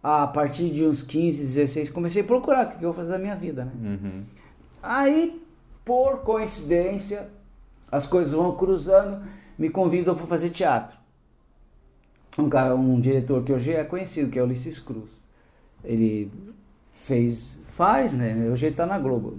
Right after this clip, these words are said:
Speaker 1: um, umas peças maravilhosas. Ele é um dos a-, diretores famosos aí hoje em dia.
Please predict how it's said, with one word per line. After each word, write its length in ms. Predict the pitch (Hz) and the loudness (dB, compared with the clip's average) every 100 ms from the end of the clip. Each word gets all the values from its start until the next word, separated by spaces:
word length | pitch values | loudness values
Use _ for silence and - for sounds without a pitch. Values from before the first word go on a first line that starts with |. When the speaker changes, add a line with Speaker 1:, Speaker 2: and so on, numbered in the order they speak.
| 123 | -6
Speaker 1:
um, 480 | 113 113 120 120 123 | 2 4 4 0 -6
umas 200 | 131 123 | -8 -8
peças 360 | - 117 120 127 | -6 -6 -6 -4
maravilhosas. 640 | 139 151 202 151 107 104 | -2 -2 -4 -4 -4 -2
Ele 160 | 110 | 0
é 60 | 120 | 0
um 100 | 127 | -2
dos 160 | 123 135 | -4 -6
a-, 180 | 151 - - - 131 | -8 -12 -20 -20 -8
diretores 640 | 131 131 127 127 127 - - | -6 -6 -6 -10 -12 -18 -2
famosos 540 | 170 156 147 139 135 | 0 2 2 0 -2
aí 160 | 156 139 | -2 0
hoje 220 | 123 147 | 0 -2
em 40 | 139 | -6
dia. 160 | 113 | -8